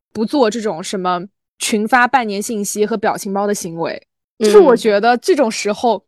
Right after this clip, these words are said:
Speaker 1: 你做这样的行为，无非是在给别人制造一种麻烦，
Speaker 2: 嗯。
Speaker 1: 增添一下别人到底要不要回复你的纠结。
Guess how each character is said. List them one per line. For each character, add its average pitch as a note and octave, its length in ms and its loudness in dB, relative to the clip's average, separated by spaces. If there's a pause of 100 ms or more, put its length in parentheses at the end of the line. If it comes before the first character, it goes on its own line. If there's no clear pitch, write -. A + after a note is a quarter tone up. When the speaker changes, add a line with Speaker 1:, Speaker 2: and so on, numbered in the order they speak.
(100)
Speaker 1:
你 A3 160 -4
做 C#4+ 200 4
这 D4+ 120 -2
样 D4+ 100 2
的 A3 80 0
行 G3+ 260 -6
为， G3 200 0
无 F#3+ 180 -2
非 D4 160 0
是 D4+ 100 -4
在 B3 140 2
给 G3 140 0
别 F3 260 -2
人 G#3 220 0
制 B3 180 -8
造 A3+ 160 0
一 G3 60 -2
种 F#3 120 -10
麻 F3+ 240 -8
烦， F#3+ 280 -2 (240)
Speaker 2:
嗯。 C4+ 80 0
Speaker 1:
增 E4+ 160 6
添 F4+ 280 2
一 B3+ 80 0
下 A#3+ 320 2 (320)
别 G#3+ 100 4
人 C4 220 -2
到 C#4+ 220 4
底 G3 160 -6
要 C4+ 180 6
不 G#3 100 -2
要 G3+ 160 2
回 G3+ 240 -2
复 B3 200 -4
你 G3+ 160 -4
的 E3 80 -4
纠 C4 320 2
结。 E3+ 360 -4